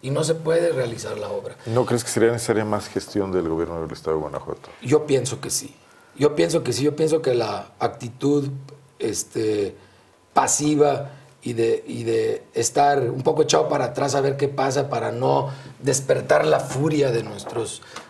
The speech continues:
Speaker 1: vecinos de Jalisco. ¿Cuál furia? Pues sí, ellos son los más beneficiados. Más bien la información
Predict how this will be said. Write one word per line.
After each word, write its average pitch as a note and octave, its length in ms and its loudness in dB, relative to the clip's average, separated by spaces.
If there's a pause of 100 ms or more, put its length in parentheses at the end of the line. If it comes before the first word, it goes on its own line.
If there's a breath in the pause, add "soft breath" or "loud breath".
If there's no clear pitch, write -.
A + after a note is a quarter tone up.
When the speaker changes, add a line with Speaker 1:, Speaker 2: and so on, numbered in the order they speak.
(100)
Speaker 1:
vecinos C#3 460 2
de B2 100 0
Jalisco. A#2 560 -6
¿Cuál D3 180 -4
furia? F3 500 0
Pues - 140 -14
sí, E3 100 -2
ellos F3 140 0
son F3 120 2
los E3 100 -2
más E3+ 180 -2
beneficiados. E3 680 -2 (300 loud breath)
Más D#3+ 240 2
bien F3+ 240 4
la F#3+ 100 4
información D3 880 2